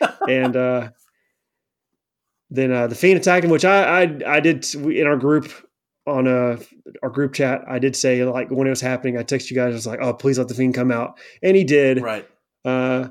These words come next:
Speaker 1: but then the whole Seth was cowering in the corner, and I just, like, was shaking my head, and I was like, "Why?" Like, he was so good in this match. He was good at the top of the show, and then you just turn him back to dork Seth. And then to end the show,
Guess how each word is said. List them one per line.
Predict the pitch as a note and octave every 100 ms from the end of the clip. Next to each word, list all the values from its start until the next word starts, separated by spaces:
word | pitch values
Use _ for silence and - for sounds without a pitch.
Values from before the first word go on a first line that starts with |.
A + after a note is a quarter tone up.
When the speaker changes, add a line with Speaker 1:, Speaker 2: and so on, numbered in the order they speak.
| - -
Speaker 1:
but | C3+
then | D3+
the | D3
whole | B2+ C#3+
Seth | - D3+
was | C#3+
cowering | - D3 C#3+
in |
the | C3+
corner, | - C#3+ C3+
and | C3+ C3
I | B2+
just, | B2+ -
like, | B2 -
was | C#3
shaking | - D3 C#3 C#3+
my | B2+
head, | B2 B2+ B2
and | C3+
I |
was | C3+
like, | B2+ B2+
"Why?" | C#3 C3+ A#2+ A#2+ A#2+ A2 _ _ _ _ _ _ _
Like, | C3
he | - F3
was | E3+ C#3
so | E3+ F3
good | D#3+ D#3 D3
in | D3
this | D3 C#3
match. | D3+ D#3 D#3 - -
He | -
was | C3
good | C3+ D3
at |
the | C3
top | - B2+
of |
the | A2+
show, | - C#3 C3
and | B2+
then | B2 B2
you | B2+ B2
just | A#2+ - -
turn | B2+ C3+
him |
back | C3 C3
to | C3
dork | B2 C3 B2+
Seth. | - C3 B2 - _ _ _ _ _ _ _ -
And | C#3
then | F#3+ G3 F#3+
to | E3+ D#3+
end | E3
the |
show, | E3 D3+ C#3+ C3+ B2+ B2+